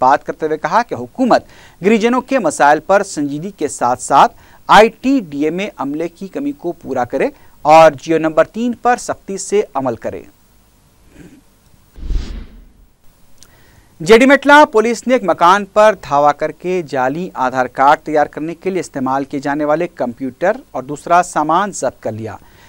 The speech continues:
जेडीमेटला पुलिस ने मीडिया को बताया कि उसने एक मुसद्दक़ा इतला पर कार्रवाई करते हुए ये कार्रवाई की, लेकिन जाली आधार कार्ड तैयार करने वाले नामालूम अफराद बचकर फरार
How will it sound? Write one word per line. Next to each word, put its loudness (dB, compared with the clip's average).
जेडीमेटला 4
पुलिस -4
ने -2
मीडिया 0
को -6
बताया 0
कि -6
उसने -10
एक -10
मुसद्दक़ा -2
इतला -2
पर -2
कार्रवाई -2
करते -10
हुए -8
ये -10
कार्रवाई -4
की, -6
लेकिन -2
जाली 2
आधार 0
कार्ड 2
तैयार -4
करने -8
वाले -2
नामालूम -2
अफराद 0
बचकर 0
फरार 2